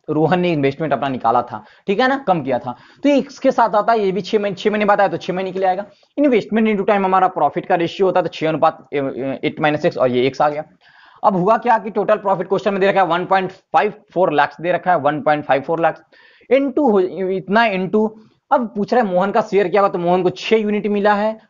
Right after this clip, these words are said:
और टोटल कितना है, जब ऐड करेंगे तो छह और आठ चौदह और एक से एक्स कट जाएगा, यानी बट्टे में चौदह।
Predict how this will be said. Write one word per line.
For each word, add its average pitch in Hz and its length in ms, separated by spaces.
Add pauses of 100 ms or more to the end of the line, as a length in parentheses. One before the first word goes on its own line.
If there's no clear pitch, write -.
(200)
और 190 60
टोटल 196 320
कितना 190 220
है, 202 180
जब 165 160
ऐड 185 200
करेंगे 190 200
तो - 320
छह 208 300
और 185 140
आठ 175 220
चौदह 175 240
और 165 180
एक 160 120
से 185 100
एक्स 185 160
कट 170 140
जाएगा, 175 180
यानी 151 180
बट्टे 139 260
में 147 100
चौदह। 160 380